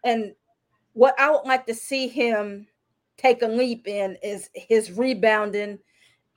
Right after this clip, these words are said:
and his defensive awareness. If he could get those two things down, Kerr would play him more.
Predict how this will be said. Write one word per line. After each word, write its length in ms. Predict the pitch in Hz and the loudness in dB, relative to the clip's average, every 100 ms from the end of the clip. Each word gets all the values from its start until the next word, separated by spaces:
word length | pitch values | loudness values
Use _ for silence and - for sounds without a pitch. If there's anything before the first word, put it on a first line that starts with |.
| - | -6
and 120 | 233 | -4
his 160 | 233 208 | -2 -2
defensive 500 | 247 240 240 226 208 | -4 -2 -4 -4 -4
awareness. 760 | 208 233 214 165 143 - - _ _ _ _ _ _ _ - | 4 6 6 2 -8 -18 -20 _ _ _ _ _ _ _ -6
If 100 | 240 | -4
he 120 | 285 | -2
could 180 | 254 233 | -2 0
get 160 | 285 - | 0 4
those 180 | 302 294 | 2 2
two 180 | 330 | -10
things 340 | 269 294 277 254 | 2 2 2 0
down, 640 | 208 262 208 170 175 185 _ _ _ _ _ _ _ | 6 6 4 -4 -10 -16 _ _ _ _ _ _ _
Kerr 180 | - 277 | 4 8
would 180 | 254 240 | 10 8
play 220 | - 254 | 4 -2
him 200 | 226 208 | -2 -6
more. 340 | 185 135 - | -8 -12 -18